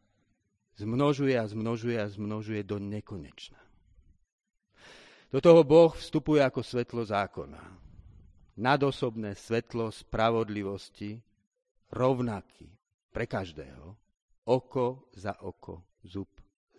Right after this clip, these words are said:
za zub. Nič menej, nič viac. Zákon prichádza, aby medzi nami vyrovnalo to, čo bolo rozrôznené a rozdelené nespravodlivosťou v nepriateľstve.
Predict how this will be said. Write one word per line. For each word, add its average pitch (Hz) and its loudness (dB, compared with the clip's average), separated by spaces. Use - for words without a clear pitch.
za 87 -6
zub. 76 -20
Nič 104 -8
menej, 78 -14
nič 95 -8
viac. 71 -16
Zákon 180 4
prichádza, 185 6
aby 165 4
medzi 147 0
nami 104 -2
vyrovnalo 151 4
to, 160 4
čo 139 -4
bolo 131 0
rozrôznené 139 2
a 110 0
rozdelené 110 -4
nespravodlivosťou 104 -4
v 95 -16
nepriateľstve. - -14